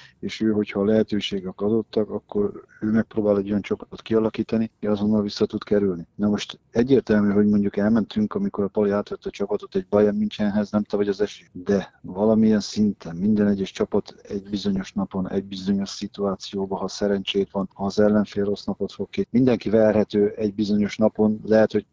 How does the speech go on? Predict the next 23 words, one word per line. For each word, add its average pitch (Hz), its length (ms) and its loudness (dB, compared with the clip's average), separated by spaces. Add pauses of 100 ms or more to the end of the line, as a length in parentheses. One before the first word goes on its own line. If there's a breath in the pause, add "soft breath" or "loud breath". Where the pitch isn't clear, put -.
tízből 104 360 0
csak - 220 -6
egyszer, 127 520 2
minden 107 500 0
mérkőzésbe 101 600 -2
úgy 101 200 -2
belemenni, 101 640 -2
hogy, - 300 -6
hogy 98 180 -4
igenis 98 320 -2
most 101 220 -8
legyen 98 220 -2
az 95 120 -2
az 92 140 -6
egy, 95 400 0 (360 loud breath)
egyetlen 98 380 0
egy 92 120 -2
lehetőség. 110 760 2
Most 104 140 -12
nem 117 100 -2
azt - 140 -4
mondom, 110 240 -2
hogy 104 220 -4